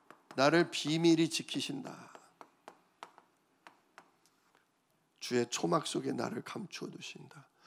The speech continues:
우리를 예수 그리스도 안에다 감추어 두시고 우리를 구원하셔요. 또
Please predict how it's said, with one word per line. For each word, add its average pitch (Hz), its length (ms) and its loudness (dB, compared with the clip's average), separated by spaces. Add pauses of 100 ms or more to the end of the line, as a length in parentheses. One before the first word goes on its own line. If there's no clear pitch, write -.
(240)
우리를 160 580 12
예수 165 840 10
그리스도 151 540 2
안에다 135 580 4
감추어 135 640 0
두시고 135 640 0 (300)
우리를 120 360 2
구원하셔요. 113 640 -8 (3000)
또 - 340 10